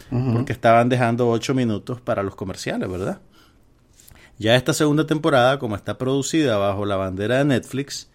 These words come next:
Speaker 1: Sí.
Speaker 2: ya les permite a ellos tener más libertad y ya casi todos los capítulos duran treinta minutos y tienen como más carne, ¿me entendés? Tienen, eh, es in-, fíjate que es bien, es bien curioso, bien interesante ver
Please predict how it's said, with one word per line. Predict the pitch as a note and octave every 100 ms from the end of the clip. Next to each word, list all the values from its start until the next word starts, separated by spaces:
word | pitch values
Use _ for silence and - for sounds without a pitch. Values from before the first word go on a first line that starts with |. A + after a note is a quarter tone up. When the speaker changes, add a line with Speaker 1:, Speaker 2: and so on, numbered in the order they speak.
| -
Speaker 1:
Sí. | - - A2
Speaker 2:
ya | A2
les | G#2+ A#2
permite | C3 A#2 A2+ B2+
a | A#2+
ellos | A2+ A#2 B2 -
tener | A#2 G#2
más | A2 A2
libertad | A#2+ A#2+ A#2+ A2+ G2+ B2+
y | B2+
ya | G#2+ G2 A2+
casi | G#2 B2
todos | A2+ A2
los | A#2
capítulos | A2+ A2 A2+ A#2
duran | A2 A2 G#2+
treinta | G2+ B2 C#3+ A2+
minutos | G2 G#2 F#2 F2 A#2 - - _ - - -
y | - A#2+
tienen | B2 A#2 C3
como | C3+ B2+
más | A2+ A2+
carne, | - B2+ A#2 G#2
¿me | F#2
entendés? | E2 F2+ G2 B2 A#2
Tienen, | G#2 A2 A#2 A#2 - - - -
eh, | G2+ -
es | C#3 C#3
in-, | E3+
fíjate | - D3+ F#3
que | F#3+
es |
bien, | F#3 F#3+ G3 -
es | D3+
bien | D3+ F3 F#3+ G3+ G3 - _
curioso, | - B2 C3 D#3+ - A3 G#3+
bien | C#3
interesante | E3 F3 D3+ - C#3+ D3+ E3
ver | C3 E3